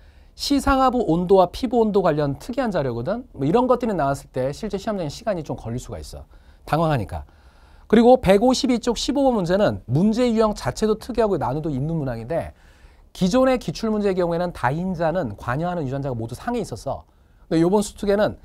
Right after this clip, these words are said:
다인자 유전에 관여하는 유전자 중에 일부가 성에 있는 걸 냈어. 되게 특이한 거잖아. 그러니까 이런 게 또 나올 수가 있단 말이야. 스타일론 스타일로. 그리고 백구십육 쪽에 이 번 같은 경우에는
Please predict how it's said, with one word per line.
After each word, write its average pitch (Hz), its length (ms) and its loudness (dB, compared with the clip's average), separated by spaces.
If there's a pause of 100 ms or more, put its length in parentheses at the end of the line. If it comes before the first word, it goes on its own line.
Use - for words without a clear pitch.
(220)
다인자 202 680 0
유전에 156 640 -2
관여하는 143 360 -6
유전자 131 280 -6
중에 131 220 -6
일부가 160 400 -4
성에 302 340 -4
있는 151 220 -4
걸 110 120 -8
냈어. - 320 -16 (200)
되게 180 160 -2
특이한 175 320 -6
거잖아. 80 300 -14 (300)
그러니까 139 100 -2
이런 233 200 6
게 226 140 2
또 147 260 0
나올 107 220 0
수가 - 200 -12
있단 92 200 -14
말이야. 71 240 -18 (180)
스타일론 180 420 -6
스타일로. 107 340 -12 (920)
그리고 220 140 8
백구십육 233 560 2
쪽에 175 400 2
이 160 180 -2
번 208 140 4
같은 185 260 0
경우에는 165 460 -4